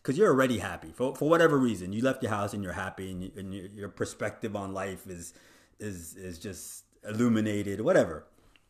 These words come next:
But if you, if you leave that <laughs> house and your perspective of life is gloom and doom,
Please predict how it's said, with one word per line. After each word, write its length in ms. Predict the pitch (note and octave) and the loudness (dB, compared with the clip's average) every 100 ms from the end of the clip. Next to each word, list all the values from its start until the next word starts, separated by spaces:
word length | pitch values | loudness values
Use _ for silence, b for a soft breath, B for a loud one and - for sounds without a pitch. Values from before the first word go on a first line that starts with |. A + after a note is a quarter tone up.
| _ _ _ _ _ _ _ _ _ _ _ _ b | _ _ _ _ _ _ _ _ _ _ _ _ b
But 260 | C3 C3+ C3+ | 2 2 4
if 160 | B2+ C#3+ | 0 0
you, 320 | G3 G3+ F#3 | -4 -4 -2
if 200 | C#3 C#3+ | 0 2
you 100 | G#3+ | 2
leave 200 | A#3 A3+ | 2 2
that 180 | D#3 B2+ | 2 0
<laughs> 240 | C3 - - | 0 0 4
house 420 | C3+ B2+ A#2 - B B B | 4 4 -2 -6 B B B
and 140 | C#3+ | 2
your 120 | E3 | 2
perspective 580 | D#3 F3+ E3+ F3 E3+ E3+ | 2 0 0 -2 -2 -2
of 220 | C#3 B2 | -2 -4
life 360 | B2 D#3 C#3 - b b b | -6 -2 -2 -4 b b b
is 340 | A#2+ G#2+ F2+ _ _ _ _ _ _ - - _ - | -4 -4 -8 _ _ _ _ _ _ -20 -20 _ -2
gloom 400 | C3+ D#3 D#3+ C3+ | 4 6 6 6
and 200 | A2 F#2+ | 4 4
doom, 520 | D3+ G3+ A2 F#2+ | 4 6 6 4